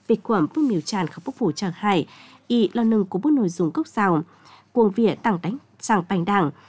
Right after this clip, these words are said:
là nạp vía sản cần, cuồng cá đảng, cá dần, cá quần, cuồng ăn chung mút tuyển giáo cung cấp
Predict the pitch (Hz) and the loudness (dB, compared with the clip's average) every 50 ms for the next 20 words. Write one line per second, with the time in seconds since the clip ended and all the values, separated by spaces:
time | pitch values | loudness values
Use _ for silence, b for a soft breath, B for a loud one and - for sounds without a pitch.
0 | b b b b - 262 247 247 226 240 226 190 175 - 214 185 151 - - 208 | b b b b -2 0 0 2 2 2 2 2 2 0 0 -2 0 0 0 2
1 | 190 165 143 - b b b _ - 240 233 208 190 185 180 175 170 175 175 208 | 4 2 2 0 b b b _ 0 2 4 4 4 4 2 0 0 -2 -6 -8
2 | 285 - - 247 226 202 170 147 - - 180 226 294 - - 202 180 156 - 180 | -8 -8 -4 0 0 0 0 0 -4 -4 -6 -6 -6 -2 0 0 0 0 0 -4
3 | 208 - - 226 214 196 165 151 170 b b b - 240 202 - - 208 202 170 | -6 -4 0 2 4 4 2 2 0 b b b -2 -2 -2 0 0 0 0 0
4 | 151 - - 190 170 214 311 302 - 214 175 160 - 165 165 170 - 277 254 - | 0 -2 -2 -2 0 0 -2 0 0 0 0 0 -2 -6 -8 -6 -6 -8 -6 -4
5 | 294 320 | -4 -4